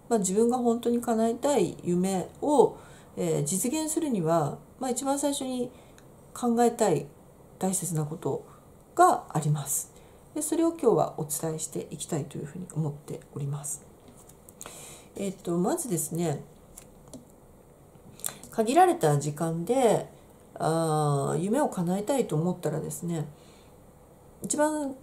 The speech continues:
考えなくてはいけないのは、その目先なことではなく、長期的な視点で自分は何をやりたいのか、何をなすべきなのか、これを自分に問うっていうことが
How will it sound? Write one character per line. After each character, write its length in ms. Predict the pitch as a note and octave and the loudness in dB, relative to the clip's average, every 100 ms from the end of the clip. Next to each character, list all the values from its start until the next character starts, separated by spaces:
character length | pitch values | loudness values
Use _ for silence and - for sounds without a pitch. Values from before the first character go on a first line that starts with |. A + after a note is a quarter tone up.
| - | -18
考 200 | - D4 | -8 -2
え 60 | D4+ | 0
な 120 | G#3+ | 0
く 80 | F3+ | -2
て 100 | D#3 | -4
は 60 | D3+ | -4
い 20 | |
け 100 | E3 | -2
な 160 | F3 | -2
い 60 | E3+ | -2
の 120 | D3 | 0
は、 360 | D#3 E3+ C#3+ - - - - - - | 0 0 0 -4 -18 -20 -20 -14 -12
そ 120 | - F#3 | -6 0
の 140 | F3+ | 2
目 220 | F3+ G#3 | 4 4
先 880 | - D#4+ D#4+ - E4 D#4+ D#4 D#4 D4+ | 4 2 0 0 2 2 0 -4 -2
な 180 | D4+ D4+ | -2 -2
こ 160 | D4+ | -2
と 160 | C4+ C#4+ | -2 2
で 100 | A3+ | 2
は 120 | D#3+ | 2
な 140 | E3 E3 | -2 -6
く、 420 | - F3+ F3 - - - | 2 4 4 2 -12 -6
長 260 | - E4 F4+ | 4 6 6
期 140 | F4 | 2
的 240 | - E4+ E4+ | -2 0 2
な 160 | E4 | 2
視 180 | E4+ - | 4 2
点 300 | - D4 D4 | 0 -2 -2
で 320 | D#4+ E4 G#3 - - - | 0 2 0 -4 -20 -12
自 180 | G3+ A3+ | -2 0
分 320 | A#3+ D#4 D#4 D#4 | 0 -2 -2 4
は 280 | E4+ C4+ | 6 6
何 420 | - C4+ F#4 G#4+ C#4+ | 0 -2 4 4 4
を 140 | C#4+ | 4
や 180 | G3 E3+ | 4 2
り 100 | F#3 | 2
た 220 | - G#3 | -2 0
い 60 | F#3 | 0
の 80 | |
か、 260 | D3 D3+ C#3 | 0 2 2
何 320 | G3 E4 E4+ | 0 2 2
を 100 | A3+ | 4
な 160 | F3 G3 | 2 2
す 140 | - | 0
べ 120 | F3+ | -2
き 120 | F3+ E3+ | -2 -2
な 100 | D3+ | -2
の 100 | D3 | -2
か、 220 | - - - - | -4 -4 -12 -10
こ 140 | - | 0
れ 120 | A#3+ C#4+ | 2 4
を 340 | D#4 G#3 - - | 6 4 2 -4
自 120 | F#3+ | 0
分 140 | A3+ | 2
に 100 | A3 | 0
問 220 | B3 G#3 | 4 4
う 20 | D3 | 4
っ 20 | |
て 140 | - | -2
い 60 | C#3 | -4
う 60 | |
こ 120 | C#3 - | -2 -6
と 100 | C#3 | -2
が 300 | D3 C#3 | 0 0